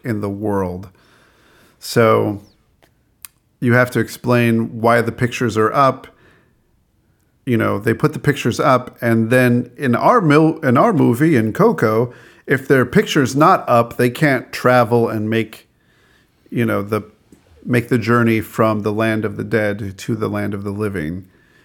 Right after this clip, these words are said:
if their picture is not being represented on some person's ofrenda.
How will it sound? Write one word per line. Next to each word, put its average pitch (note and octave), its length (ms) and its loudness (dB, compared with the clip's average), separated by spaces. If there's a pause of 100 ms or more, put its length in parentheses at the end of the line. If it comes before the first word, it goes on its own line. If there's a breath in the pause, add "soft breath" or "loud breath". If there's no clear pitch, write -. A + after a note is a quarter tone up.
(160 soft breath)
if A#2+ 160 -4
their G#2+ 140 2
picture A#2 420 -2
is G2 140 -6
not G2+ 340 -4 (260)
being G#2+ 280 -4
represented G#2 640 -2
on G#2+ 220 -6
some A#2+ 580 2
person's G#2 640 -4
ofrenda. F#2+ 760 -8